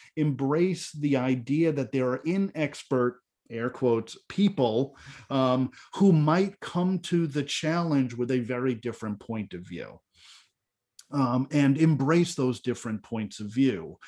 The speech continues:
Um, I once did work with a large defense contractor.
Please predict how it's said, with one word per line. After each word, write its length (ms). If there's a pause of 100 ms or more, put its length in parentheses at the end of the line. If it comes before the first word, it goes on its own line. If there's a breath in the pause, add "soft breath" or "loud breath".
(220 loud breath)
Um, 440
I 100
once 300
did 200
work 300
with 120
a 40
large 640
defense 480
contractor. 840